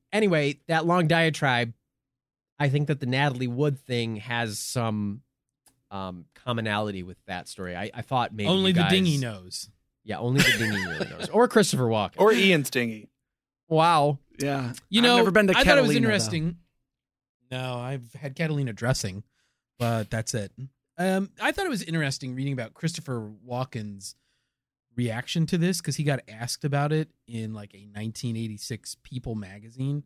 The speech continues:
Speaker 2: interview. And, I mean, maybe this is just the, the interviewer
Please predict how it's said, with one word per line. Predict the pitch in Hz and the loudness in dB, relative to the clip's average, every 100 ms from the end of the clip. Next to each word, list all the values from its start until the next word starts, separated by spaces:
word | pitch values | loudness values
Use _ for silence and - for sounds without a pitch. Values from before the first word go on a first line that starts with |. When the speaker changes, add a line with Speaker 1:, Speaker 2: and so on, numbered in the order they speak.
| _ _ _ - | _ _ _ -2
Speaker 2:
interview. | 143 151 165 180 196 _ _ _ _ _ _ _ _ - | 0 2 4 2 0 _ _ _ _ _ _ _ _ -6
And, | 127 127 123 123 117 110 _ _ _ _ _ _ _ _ | -2 0 0 -2 -4 -8 _ _ _ _ _ _ _ _
I | 156 | 2
mean, | 202 208 | 4 6
maybe | 254 247 | 6 4
this | 190 190 | 4 2
is | 165 | 0
just | 127 156 165 | 0 0 0
the, | 127 110 104 104 101 | -4 -6 -8 -14 -14
the | 123 117 | -12 -4
interviewer | 131 143 156 170 175 175 | -2 0 2 2 2 0